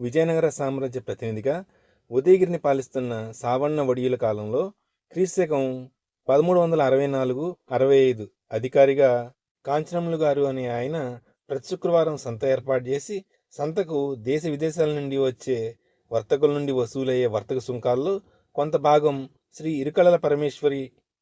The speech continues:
అమ్మవారి అంగరంగ వైభవాలకు ఇచ్చేటట్లుగా కట్టడి చేశారు. ఈ దేవితో పాటు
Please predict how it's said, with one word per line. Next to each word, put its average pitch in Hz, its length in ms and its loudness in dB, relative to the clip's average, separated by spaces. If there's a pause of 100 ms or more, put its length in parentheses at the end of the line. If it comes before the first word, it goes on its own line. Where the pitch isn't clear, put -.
(120)
అమ్మవారి 131 640 0
అంగరంగ 143 400 2
వైభవాలకు 131 600 4
ఇచ్చేటట్లుగా 120 540 -2
కట్టడి 131 440 -2
చేశారు. 95 440 -6 (320)
ఈ 143 100 -6
దేవితో 170 400 2
పాటు 127 480 -2